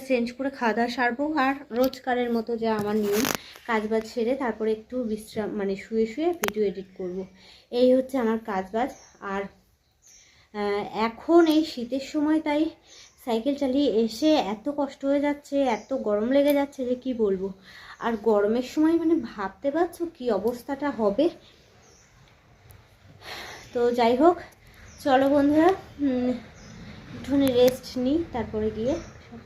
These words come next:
কাজ বা-, মানে খাওয়া দাওয়া সেরে কাজ বাজ সারি। আর ঢাকাই পরোটায় এখন হাত দেবো না, তোমাদের দাদাভাই বাড়ি আসলে তারপরে বের করে আগে ওর সামনে দেবো, তারপরে গিয়ে আমরা সেখান থেকে খাবো, বুঝলে? তো মেলায় গেছিলাম, খালি ফুচকা খেয়েছি, আর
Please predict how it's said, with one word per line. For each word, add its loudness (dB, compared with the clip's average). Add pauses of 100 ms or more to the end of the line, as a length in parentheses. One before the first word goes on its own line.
কাজ -8 (100)
বা-, -8
মানে -4 (100)
খাওয়া -12
দাওয়া -8
সেরে -4 (520)
কাজ -4
বাজ -2 (100)
সারি। 0
আর -2
ঢাকাই -6
পরোটায় -2
এখন -2 (100)
হাত -4
দেবো -6
না, -2
তোমাদের -6
দাদাভাই -8
বাড়ি -4
আসলে -8
তারপরে -6
বের -4
করে -2
আগে 0
ওর 2 (120)
সামনে -2
দেবো, 2 (440)
তারপরে 2
গিয়ে 4
আমরা 4
সেখান -2
থেকে -4
খাবো, -8 (160)
বুঝলে? -6 (800)
তো 0
মেলায় 6
গেছিলাম, 4
খালি 2
ফুচকা -4
খেয়েছি, 4
আর 2